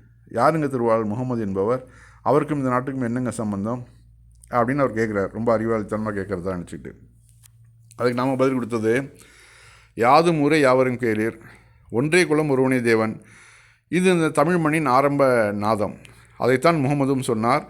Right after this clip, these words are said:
மற்ற இயக்கத்தை விட தமிழ் மண்ணுக்கு முகமது நபி மிக உரிமை படைத்தவராகிறார். நம்ம சொன்னது கரெக்ட் தானே? அவங்க ச-, சொன்னது மாதிரி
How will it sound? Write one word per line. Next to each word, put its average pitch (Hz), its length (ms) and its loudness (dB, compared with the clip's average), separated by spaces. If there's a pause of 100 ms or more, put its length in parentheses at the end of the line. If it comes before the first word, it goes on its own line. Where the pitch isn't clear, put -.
(460)
மற்ற 151 340 0
இயக்கத்தை 165 340 2
விட 151 120 2
தமிழ் 165 320 0
மண்ணுக்கு 143 280 -2
முகமது 147 320 -2
நபி 143 200 -2
மிக 143 260 0
உரிமை 143 300 2
படைத்தவராகிறார். 95 920 -2 (360)
நம்ம 113 180 -8
சொன்னது 139 260 -2
கரெக்ட் 120 260 -2
தானே? 110 180 -2 (1080)
அவங்க 120 220 -2
ச-, 113 280 2
சொன்னது 139 300 -2
மாதிரி 143 220 2